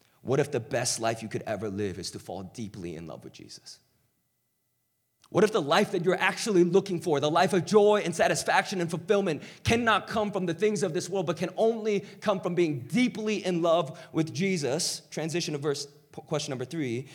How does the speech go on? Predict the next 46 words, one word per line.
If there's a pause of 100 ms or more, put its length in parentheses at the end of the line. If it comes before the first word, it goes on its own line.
(100)
And
what
if
the
way
the
Bible
describes
the
setting
in
which
you
fall
deeply
in
love
with
Jesus
is
not
a
setting
of
ease,
but
a
setting (240)
of
suffering? (1400)
What
if
the
way
that
when
the
Bible
talks
about
your
spiritual
growth
and
your
spiritual